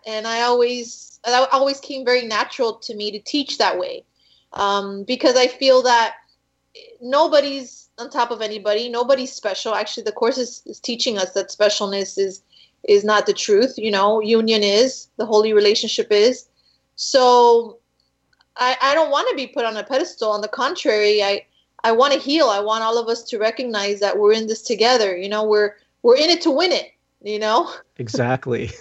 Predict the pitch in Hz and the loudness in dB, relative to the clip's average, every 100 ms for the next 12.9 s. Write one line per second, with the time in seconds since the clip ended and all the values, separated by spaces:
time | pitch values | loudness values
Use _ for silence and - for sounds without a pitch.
0 | - - - - - _ _ - _ _ | -2 -2 -2 -4 -8 _ _ -20 _ _
1 | - - - - - - - - 151 147 | -20 -20 -20 -20 -20 -20 -12 -2 0 0
2 | 139 135 _ - 156 160 - - 180 208 | -2 -6 _ -2 2 2 0 -6 -10 -10
3 | _ _ - 156 196 190 139 - - 170 | _ _ -12 -6 0 0 0 -6 -4 -4
4 | - 160 143 135 - 156 151 135 143 135 | -4 -4 -4 -4 -2 -2 -2 -4 -4 -4
5 | 127 127 131 127 123 120 - 131 120 127 | -2 -2 -2 -2 -4 -6 -6 -6 -6 -4
6 | 135 139 135 120 117 139 135 143 151 - | -2 -2 -4 -8 -4 -4 -2 -2 -2 -2
7 | 156 143 127 131 135 131 131 143 135 - | -2 -2 -4 -6 -6 -4 0 0 0 -2
8 | 139 131 - - 127 - 131 135 127 123 | -4 -2 -4 -6 -8 -8 -8 -6 -6 -4
9 | 120 135 127 117 113 _ _ _ _ 139 | -2 -2 -2 -2 -6 _ _ _ _ -2
10 | 147 156 170 180 165 151 - 160 139 123 | 2 2 2 2 2 0 0 -2 -2 -4
11 | 127 147 143 131 117 123 123 123 123 123 | -2 0 2 0 -2 -2 0 2 2 0
12 | 123 _ _ _ _ 127 127 117 117 | -4 _ _ _ _ -2 -2 -2 -6